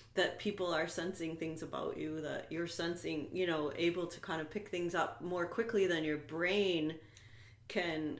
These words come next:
come up with words to explain it. Um, just knowing that that happens, I think,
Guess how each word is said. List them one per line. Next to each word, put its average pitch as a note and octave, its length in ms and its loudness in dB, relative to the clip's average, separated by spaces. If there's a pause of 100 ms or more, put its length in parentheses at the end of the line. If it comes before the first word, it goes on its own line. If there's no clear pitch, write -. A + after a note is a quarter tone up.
(160)
come F#3 240 4
up F3+ 160 0
with D#3+ 200 -2
words E3 520 2
to D3 220 -2
explain A3 560 0
it. C#3+ 260 0 (720)
Um, D#3 260 2
just G3+ 240 2
knowing G3+ 360 6
that E3+ 160 2
that - 160 -2
happens, E3 560 2
I C#3+ 100 0
think, D3 480 -6